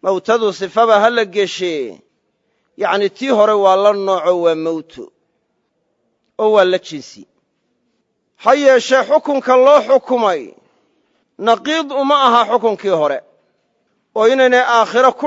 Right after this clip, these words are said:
dhadhaminayn geeri baa xukunka hore ahaa. Mawtada horena, yacni aakhiray ku dhadhaminayaan markaa loogama jeedo, ee dee ifkay ku dhadhamiyeen.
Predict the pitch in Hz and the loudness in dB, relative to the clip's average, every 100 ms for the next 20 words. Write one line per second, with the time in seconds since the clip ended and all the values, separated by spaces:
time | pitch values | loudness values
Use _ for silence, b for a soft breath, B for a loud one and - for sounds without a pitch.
0 | 269 254 240 240 269 254 262 247 233 240 | 0 0 2 0 0 0 0 -4 2 4
1 | 247 269 240 - 262 247 233 233 226 226 | 4 2 0 0 -2 -4 -2 2 2 4
2 | 226 214 190 190 170 117 - _ _ _ | 4 2 2 4 2 0 -10 _ _ _
3 | _ _ _ _ 220 233 233 277 262 233 | _ _ _ _ 0 0 2 2 4 4
4 | 226 247 269 233 160 107 _ _ _ _ | 4 4 4 2 0 -6 _ _ _ _
5 | _ _ _ _ _ _ _ 175 208 214 | _ _ _ _ _ _ _ 0 0 2
6 | 220 226 233 226 277 262 233 294 262 240 | 0 2 2 2 2 2 0 -4 -2 0
7 | 226 233 247 226 220 214 214 247 - 226 | 0 0 0 0 0 -2 -2 -6 -2 0
8 | 214 202 208 214 214 226 226 - 165 156 | 2 2 0 0 0 -2 -6 -10 -10 -10
9 | 151 - _ _ _ _ _ _ _ 185 | -14 -18 _ _ _ _ _ _ _ -2
10 | 180 208 240 - 220 196 226 190 165 151 | 0 0 0 -2 -6 -4 -4 -4 -2 -4
11 | 135 113 | -4 -8